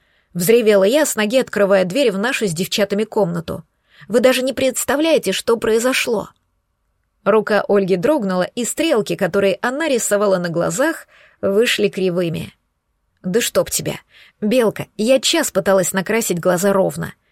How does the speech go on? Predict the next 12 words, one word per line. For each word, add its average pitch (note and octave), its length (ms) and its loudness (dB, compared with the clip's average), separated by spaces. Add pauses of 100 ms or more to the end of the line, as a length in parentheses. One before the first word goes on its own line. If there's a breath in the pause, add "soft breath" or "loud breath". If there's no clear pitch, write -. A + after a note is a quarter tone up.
(180)
Не D4 100 -2
могла D4 240 2
подождать, F#3+ 400 0
когда F#3+ 220 0
я G3 80 6
закончу, G3+ 520 -2
и C#4+ 120 -2
потом D#4+ 360 -2
двери F3+ 280 0
ломать!» F3+ 560 -4 (580)
Возмутилась G3 720 0
она, F#3 340 -2